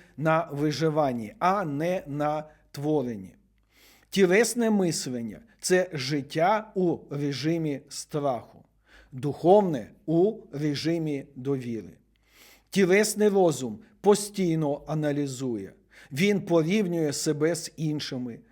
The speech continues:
він ображається, тривожиться, контролює, а духовний розум бачить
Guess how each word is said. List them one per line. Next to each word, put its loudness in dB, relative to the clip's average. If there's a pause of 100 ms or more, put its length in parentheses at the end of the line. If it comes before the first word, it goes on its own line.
(240)
він 2
ображається, 0 (580)
тривожиться, 0 (340)
контролює, 2 (540)
а 4
духовний 6
розум 0 (160)
бачить -4